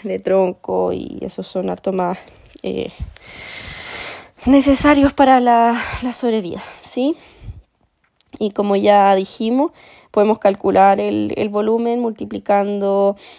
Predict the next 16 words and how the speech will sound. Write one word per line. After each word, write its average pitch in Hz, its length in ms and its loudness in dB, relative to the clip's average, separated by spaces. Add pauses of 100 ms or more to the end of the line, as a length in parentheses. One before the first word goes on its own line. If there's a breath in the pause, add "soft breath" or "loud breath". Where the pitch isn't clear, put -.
(240 loud breath)
el 196 160 0
largo 208 400 2
por 220 160 -2
el 196 120 0
ancho 196 240 -2
que 220 120 -8
veamos 214 300 -2
en 208 100 -4
una 196 100 -4
imagen, 208 680 -6
en 208 80 -8
un 208 60 -6
corte 220 260 -8
transversal, 240 600 -4 (580 soft breath)
eh, 220 360 2 (120)
por 254 420 4